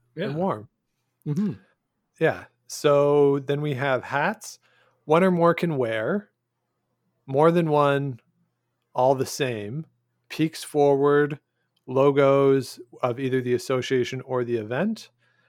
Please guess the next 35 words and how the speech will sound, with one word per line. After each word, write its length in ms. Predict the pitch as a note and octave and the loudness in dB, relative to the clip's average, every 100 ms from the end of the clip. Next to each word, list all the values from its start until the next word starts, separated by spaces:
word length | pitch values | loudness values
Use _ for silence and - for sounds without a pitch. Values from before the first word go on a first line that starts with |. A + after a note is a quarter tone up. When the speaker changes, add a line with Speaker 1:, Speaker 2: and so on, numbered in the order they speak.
| _ | _
Speaker 2:
Applies 380 | - C3 D3 D3 | -8 2 4 4
to 60 | - | 2
the 120 | D3 | 0
team 360 | C3 D3+ D3 D3 | 0 -2 -2 -2
and 260 | C#3 D#3 F3+ | 0 0 0
persons 580 | E3 D#3 D#3 C#3+ C#3 B2+ | 0 -2 -2 -4 -6 -8
on 260 | - B2+ B2 | -6 -6 -6
the 80 | A2+ | -8
bench. 600 | G2 B2+ C#3+ F3+ - - _ _ _ _ | -6 -4 -2 -4 -8 -14 _ _ _ _
The 100 | C3+ | -4
exception 400 | B2+ - D#3+ E3+ | -2 0 0 -2
is 60 | D3 | -6
for 220 | - C3 | -4 -4
wheelchair 640 | A#2 C3+ E3 E3 - A#2+ | 0 2 2 2 -2 -2
curling, 640 | A2+ A#2+ A2 G#2 A2 D#3+ F3 _ _ _ _ _ | -4 -6 -6 -8 -8 -10 -12 _ _ _ _ _
where 420 | C3 C3 C3+ C3+ C3+ | -2 2 4 2 0
if 180 | B2+ | -4
more 240 | C#3 C3+ C#3 | -4 -2 -2
than 200 | C3+ B2+ | -2 -4
one 360 | B2+ B2+ B2+ C3 | -4 -4 -6 -6
are 120 | A#2 | -6
wearing 380 | A2+ B2+ B2 A#2+ | -4 -4 -4 -4
it, 120 | B2 | -6
all 160 | - B2 | -8 -8
must 160 | B2 - | -8 -10
be 80 | |
the 80 | A#2+ | -10
same 200 | A2 A#2+ | -8 -10
color, 300 | A2+ - C3+ | -8 -4 -2
but 180 | C3 B2 | -2 -6
not 180 | B2+ B2+ | -8 -10
necessarily 500 | B2 A2 A#2 A#2+ A#2 | -10 -12 -8 -6 -6
the 80 | G#2+ | -10
same 260 | - A2+ G#2 | -12 -12 -12
style. 600 | - - B2+ G#2+ F#2+ - | -14 -4 -4 -4 -12 -20